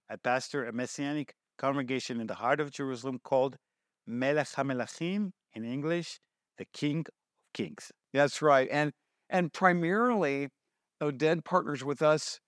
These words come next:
Speaker 2: pertaining to the Romans fifteen, twenty-six and twenty-seven, Paul's ministry that was out of existence,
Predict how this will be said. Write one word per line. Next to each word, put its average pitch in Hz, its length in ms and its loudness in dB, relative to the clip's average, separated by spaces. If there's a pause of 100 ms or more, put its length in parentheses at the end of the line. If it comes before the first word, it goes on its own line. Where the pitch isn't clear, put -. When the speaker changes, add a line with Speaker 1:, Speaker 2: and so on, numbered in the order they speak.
(240)
Speaker 2:
pertaining 156 580 0
to 160 200 -2
the 135 60 -2
Romans 139 400 0
fifteen, 156 400 -2
twenty-six 147 560 -4
and 131 80 -4
twenty-seven, 156 580 4 (300)
Paul's 196 480 4
ministry 139 540 -2
that 131 140 -2
was 123 220 -4
out 160 160 2
of 196 100 2
existence, 165 560 0